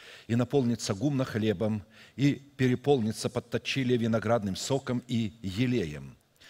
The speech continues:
И воздам вам за те годы, которые пожирали саранча, черви, жуки и гусеница, великое войско моё, которое послал я на вас.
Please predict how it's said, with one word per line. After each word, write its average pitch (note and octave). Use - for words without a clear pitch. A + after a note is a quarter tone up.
И B2
воздам C#3
вам A2+
за B2
те C3
годы, A#2+
которые A#2
пожирали A#2
саранча, A2+
черви, A2
жуки A#2+
и A#2+
гусеница, A2
великое A#2
войско B2+
моё, A2
которое A#2
послал F#2
я F2
на F#2
вас. F#2